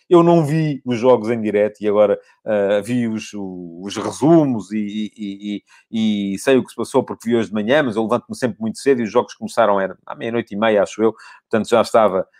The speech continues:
a dormir. Ahm, mas agora tenho pena de não ter visto em direto, porque foi uma emoção terrível. O Flamengo, já se sabia, ah, tinha vantagem, mas jogava fora com o São Paulo, perdeu por dois a um, quer dizer que o Internacional, desde que ganhasse em casa ao Corinthians,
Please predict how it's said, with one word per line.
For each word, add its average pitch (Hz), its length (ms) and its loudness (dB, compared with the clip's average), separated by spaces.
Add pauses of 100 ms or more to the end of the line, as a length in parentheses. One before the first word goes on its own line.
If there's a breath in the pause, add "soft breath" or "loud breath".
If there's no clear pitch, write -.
(180 soft breath)
a 160 80 6
dormir. 131 500 4 (240 soft breath)
Ahm, 127 600 2
mas 143 180 0
agora 165 220 4
tenho 180 220 0
pena 147 220 4
de 123 80 2
não 120 100 -6
ter 131 100 0
visto 117 200 -6
em 127 40 -6
direto, 104 300 -2
porque - 160 -12
foi 110 80 -8
uma 107 100 -6
emoção 101 400 -8
terrível. 90 640 -8
O 120 140 -6
Flamengo, 120 500 0 (320 soft breath)
já 120 200 2
se - 120 -10
sabia, 110 440 0 (280)
ah, 101 380 0
tinha 123 240 -2
vantagem, 131 680 0 (160)
mas 127 140 -2
jogava 107 320 2
fora 117 260 0
com 104 120 -10
o 92 40 -8
São 95 180 -14
Paulo, 131 380 0
perdeu 160 500 4 (560)
por 131 120 -4
dois 123 220 0
a 127 40 0
um, 151 220 -4
quer 151 140 -2
dizer 143 160 -6
que 143 100 -12
o 143 60 -6
Internacional, 139 440 -2
desde 147 220 -2
que - 60 -14
ganhasse 143 340 -4
em 135 60 -8
casa 131 200 0
ao 131 60 0
Corinthians, 139 580 -4